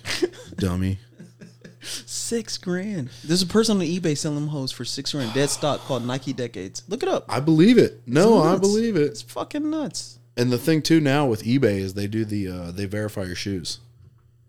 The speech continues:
Speaker 2: They'll, like, those def cons I sent you, they say,
Speaker 1: Like
Speaker 2: like,
Speaker 1: StockX?
Speaker 2: I think that's what it is, but, like, they're
Speaker 1: But s-
Speaker 2: StockX verified,
Speaker 1: Yeah, but
Speaker 2: authentic.
Speaker 1: StockX fucking came out that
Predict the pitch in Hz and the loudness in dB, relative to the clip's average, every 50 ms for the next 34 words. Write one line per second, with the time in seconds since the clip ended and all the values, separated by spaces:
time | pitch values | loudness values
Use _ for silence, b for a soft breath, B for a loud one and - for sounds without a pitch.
0 | _ _ _ _ _ _ _ _ 90 104 104 101 98 90 - 98 104 101 92 - | _ _ _ _ _ _ _ _ -6 -4 -4 -4 -4 -6 -6 -4 -2 -2 -2 -4
1 | - - _ - 104 107 107 104 98 113 113 120 - - 104 98 95 95 - - | -6 -18 _ -4 2 2 2 4 4 2 2 2 0 -2 -2 -2 -2 -2 0 0
2 | 117 117 104 98 92 87 90 92 - - 107 104 104 104 98 123 - 90 120 127 | 0 0 -2 -2 -4 -4 -4 -4 -2 0 2 2 2 2 2 2 2 2 0 -2
3 | 139 - - - - - _ _ - _ _ _ - 110 110 - 135 127 131 123 | -2 -4 -8 -12 -12 -16 _ _ -20 _ _ _ -12 -8 -4 -2 -2 0 -2 -2
4 | - 131 127 123 123 127 127 127 117 113 107 98 101 101 90 - - 98 - - | -2 0 -2 0 0 0 0 0 -2 -4 -4 -2 -2 -2 -2 -4 -4 -4 -2 -2
5 | - 110 104 101 - 107 104 101 - - 101 101 98 101 101 95 - 101 98 95 | 0 0 -2 -2 -4 -6 -6 -6 -6 -6 -4 -4 -4 -4 -4 -6 -6 -4 -4 -4
6 | 92 95 90 90 - - 143 143 175 170 - - 95 - - 165 160 156 - 175 | -4 -6 -8 -10 -10 -6 0 2 2 4 4 2 2 2 2 0 0 0 0 -2
7 | 185 - - - - - _ _ - 147 135 - 131 123 - - 143 131 139 139 | -2 -2 -4 -8 -10 -10 _ _ -8 -8 -8 -8 -10 -10 -6 -4 -2 0 0 0
8 | 131 123 - - 127 113 107 | -2 -4 -4 -6 -8 -8 -8